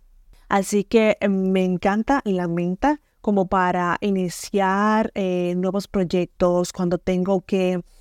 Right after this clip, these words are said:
crear contenido, cuando tengo que estar muy creativa. La menta me encanta, así que te la recomiendo muchísimo. Cuando tienes dolor de cabeza, también puedes utilizar un poquito de menta y ponértela así. Tengo testimonios de, de, em,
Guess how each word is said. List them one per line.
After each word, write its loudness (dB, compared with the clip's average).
crear 4
contenido, 2
cuando 2
tengo 0
que -2
estar 2
muy -2
creativa. 0
La 2
menta 0
me 2
encanta, -2
así -4
que 0
te 0
la 0
recomiendo 0
muchísimo. 0
Cuando 2
tienes 0
dolor 4
de -2
cabeza, -2
también 0
puedes 2
utilizar -2
un -2
poquito 0
de 2
menta 0
y -6
ponértela -2
así. -2
Tengo -2
testimonios 0
de, -2
de, 2
em, -2